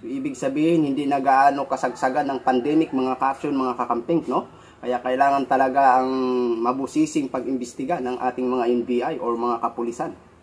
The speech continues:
At yung lagusan na yan, kailangan po talaga imbestigahan kung ano ba ang purpose ng lagusan na yan, ba't ginagawa yan. At dito pa, mga ka-action, sa bagong lumitaw na pangalan dito sa Percy Lapid case.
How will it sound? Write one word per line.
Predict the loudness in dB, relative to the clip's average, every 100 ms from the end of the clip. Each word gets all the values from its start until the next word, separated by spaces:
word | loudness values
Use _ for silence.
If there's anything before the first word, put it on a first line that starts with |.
| -20 -20 _ _ -12
At | -10
yung | -4 0
lagusan | 2 2 2 0 2 2
na | 2
yan, | 2 2
kailangan | 4 4 6 4 0
po | -4
talaga | 0 0 0
imbestigahan | -4 -6 -8 -6 -4 -4 -4
kung | -4
ano | -2 0 2
ba | 4
ang | 4 2
purpose | 0 0 -4 -4
ng | 0 0
lagusan | 0 -2 -2 -4
na | -4
yan, | -2
ba't | -4 -4
ginagawa | -2 -2 -2 0 0
yan. | 0 -4 -8 -16 -20 -20 -20 -20 -20 -20 _
At | -12 -8
dito | -6 -4 -2
pa, | 0 0
mga | 2 0
ka-action, | 4 4 2 -4 -4
sa | 0
bagong | 4 2 2 -2 0
lumitaw | 2 2 0 0
na | 0 2
pangalan | 2 4 6 4 2
dito | -2 -4
sa | -4 -4 0
Percy | 0 0 0
Lapid | 0 -2 -6 -8
case. | -12 -14 -20